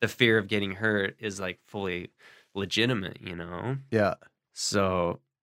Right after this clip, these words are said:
Speaker 1: lots of pressure.
Speaker 2: <laughs> Yeah, yeah.
Speaker 1: <laughs> So, with all that pressure, like, we, I do end up, uh, finish filming for Shakedown. Like, I had to take only, like, a month off 'cause it was the jaw thing, so it wasn't like I had to do, like, any major rehab, but I still did miss, like, a big chunk of, like, powder season.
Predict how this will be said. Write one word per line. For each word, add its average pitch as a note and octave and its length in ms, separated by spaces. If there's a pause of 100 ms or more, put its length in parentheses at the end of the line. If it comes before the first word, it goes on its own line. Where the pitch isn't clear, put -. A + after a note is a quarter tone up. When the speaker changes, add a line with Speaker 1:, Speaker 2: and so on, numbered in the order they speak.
(120)
Speaker 1:
lots A#2 280
of - 80
pressure. - 500
Speaker 2:
<laughs> A#2+ 220
Yeah, E3 100
yeah. C#3 540
Speaker 1:
<laughs> - 260
So, A#2+ 360
with C3+ 200
all C3+ 160
that A2+ 220
pressure, A#2 480
like, G2 280 (340)
we, A#2+ 240
I A2 180
do C3 260
end A2+ 180
up, G#2 160 (240)
uh, G2 180
finish A2 500
filming G#2+ 300
for G2 120
Shakedown. G#2 540
Like, G2 160
I G2+ 80
had G#2+ 180
to G2+ 60
take G#2 360
only, G#2+ 480
like, G#2 180
a G2 60
month G#2 340
off G2 220
'cause F#2+ 140
it F#2+ 40
was F#2 100
the F#2 100
jaw G2 380
thing, F#2+ 220
so G#2 140
it D#2+ 60
wasn't F#2+ 240
like F#2 200
I F#2+ 40
had G2 100
to G2 80
do, G2 60
like, F#2 220
any F#2 160
major F#2+ 420
rehab, F#2 680
but G2 120
I F2+ 80
still A2 280
did G2+ 180
miss, G2+ 260
like, F2 120
a F2+ 60
big F2+ 240
chunk F#2 300
of, F#2+ 100
like, E2+ 220
powder F2+ 340
season. C3+ 640